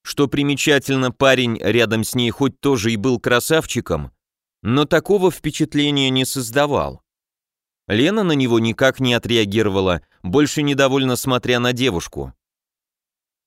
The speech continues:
«От вас чувствуется очень интересная энергия», заговорила девушка, внимательно рассматривая меня.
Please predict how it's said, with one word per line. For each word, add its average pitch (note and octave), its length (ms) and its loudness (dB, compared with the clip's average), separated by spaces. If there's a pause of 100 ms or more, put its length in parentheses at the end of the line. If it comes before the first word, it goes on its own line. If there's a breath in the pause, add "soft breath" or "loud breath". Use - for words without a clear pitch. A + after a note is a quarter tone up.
(260)
«От C3 240 -2
вас D3 320 2
чувствуется D3+ 640 0
очень D3 320 0
интересная C#3+ 680 0
энергия», F2 640 -2 (280)
заговорила C3 640 2
девушка, B2+ 480 0
внимательно B2 580 0
рассматривая A#2 800 0
меня. D2 460 -6